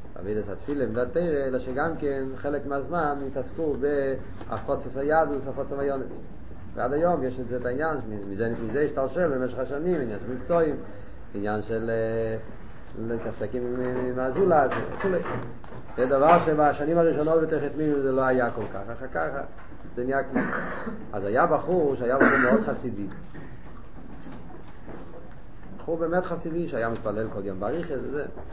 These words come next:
והבחור הזה התלונן שמאז שהוא מתחיל להתעסק במבצועים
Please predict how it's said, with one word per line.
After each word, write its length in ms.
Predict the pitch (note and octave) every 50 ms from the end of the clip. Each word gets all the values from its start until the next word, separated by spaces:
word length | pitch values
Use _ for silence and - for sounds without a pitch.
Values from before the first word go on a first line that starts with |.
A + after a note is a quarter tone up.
| - - - - - - - - -
והבחור 400 | G#2+ G2+ G#2 G#2 G#2 D3 E3 E3
הזה 200 | D3 C3 D#3 F3+
התלונן 600 | E3+ - - C3+ C#3 D3 E3 F3 F3 D#3+ D3+ D3
שמאז 800 | - - C#3+ C3+ C3 C3 C3 B2+ B2+ B2+ C3 C#3 D#3 D#3 D3+ -
שהוא 300 | - B2 A2+ G#2+ G#2 G#2
מתחיל 220 | G2 - - C#3
להתעסק 380 | C3+ A#2+ - A2+ - - C#3+ C#3 B2+
במבצועים 520 | C3 C3 B2+ A2+ - - D3+ D3+ D3+ C3+